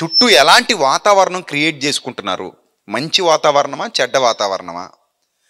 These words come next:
మీ ఆలోచనలు ఏ విధంగా ఉంటున్నాయి? చెడిపోతున్నాయా, బాగుపడుతున్నాయా? ఇవన్నీ పరీక్షించుకోవాలి. ఇక్కడ ఏమంటాడంటే ప్రభువు,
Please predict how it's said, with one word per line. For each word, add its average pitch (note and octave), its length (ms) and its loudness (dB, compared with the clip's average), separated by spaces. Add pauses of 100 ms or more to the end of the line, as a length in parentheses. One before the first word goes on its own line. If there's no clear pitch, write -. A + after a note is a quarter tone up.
(320)
మీ G3 80 0
ఆలోచనలు B3 640 6
ఏ F#3 160 4
విధంగా A3 300 2
ఉంటున్నాయి? D3+ 400 -2 (100)
చెడిపోతున్నాయా, G3+ 640 0
బాగుపడుతున్నాయా? C#3 1040 0 (1120)
ఇవన్నీ A#3+ 280 2
పరీక్షించుకోవాలి. C4+ 760 2
ఇక్కడ D3+ 160 -2
ఏమంటాడంటే A#3 520 2
ప్రభువు, D#3 500 0